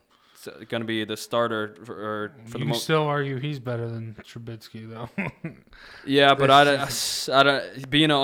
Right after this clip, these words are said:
Speaker 1: undrafted rookie, not seeing N F L action all year and being thrown into this against a Bears defense, I just don't see it ending up well for the Lions. Uh,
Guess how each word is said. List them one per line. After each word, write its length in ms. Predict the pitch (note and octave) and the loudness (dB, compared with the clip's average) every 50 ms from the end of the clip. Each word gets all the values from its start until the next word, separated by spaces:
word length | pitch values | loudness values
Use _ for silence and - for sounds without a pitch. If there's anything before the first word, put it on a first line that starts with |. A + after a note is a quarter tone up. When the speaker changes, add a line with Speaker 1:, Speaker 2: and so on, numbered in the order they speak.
| D3 D3 | 2 2
Speaker 1:
undrafted 380 | C3 C#3 C#3 C#3 - C#3 A#2+ B2 | 4 2 2 2 0 -4 -4 -2
rookie, 320 | C3 B2+ - C3 B2+ A#2+ | -4 -2 -2 -4 -4 -2
not 320 | A#2 A#2 A#2+ A#2+ A#2+ A2 - | 0 0 0 0 0 -2 -6
seeing 320 | - B2+ B2 A#2+ A#2+ A#2+ | -8 -6 -6 -4 -4 -4
N 80 | A#2+ A#2 | -6 -6
F 100 | A2+ - | -4 -4
L 120 | A#2 A2+ | -2 0
action 460 | A2+ A2+ A2+ A2+ - A#2+ A2+ A2 A2 G#2+ | 0 -2 -2 -4 -6 -8 -6 -8 -8 -6
all 240 | - A#2 A#2 A2+ A2+ | -2 0 0 0 0
year 300 | G#2+ G#2+ A2 A2 G#2+ G#2+ | -2 -4 -4 -4 -4 -4
and 100 | G#2 G#2 | -6 -6
being 140 | A2 G#2+ G#2 | -6 -8 -8
thrown 280 | - A2+ A2 A2+ A2 A2 | -6 -6 -6 -6 -6 -8
into 200 | G#2+ - A2+ G#2+ | -8 -10 -10 -8
this 260 | G#2+ G#2+ G#2+ - - | -6 -8 -8 -8 -10
against 240 | G#2 G#2+ G#2 - A2 | -10 -12 -12 -12 -10
a 40 | |
Bears 320 | F#2 G#2 G#2+ G#2+ G#2 G2+ F2+ | -6 -4 -4 -4 -4 -6 -8
defense, 560 | E2 G#2+ G#2 - - G2+ G2+ G2 G2 - - | -10 -10 -10 -8 -8 -8 -8 -8 -10 -10 -4
I 140 | - A#2+ B2 | -2 -2 -2
just 180 | B2 A#2 A2 G2+ | -2 -4 -8 -8
don't 180 | A#2+ A2+ A2 G2 | -6 -8 -8 -8
see 180 | - - A2 A2 | -8 -6 -6 -6
it 40 | G#2+ | -6
ending 240 | A2+ A2+ G#2+ G#2 | -6 -8 -6 -6
up 160 | G#2+ G2+ F#2+ G#2 | -8 -8 -6 -4
well 200 | G#2 G#2 G#2 G#2 | -4 -2 -2 -2
for 140 | - - | -4 -6
the 80 | F#2+ F#2+ | -10 -10
Lions. 560 | F#2+ F#2+ G2 G2 G2 G2 G2 G2 G2 - - | -8 -6 -6 -4 -4 -4 -6 -6 -8 -12 -10
Uh, 320 | - F#2+ F#2+ F#2 F#2 F2+ | -8 -6 -4 -4 -4 -4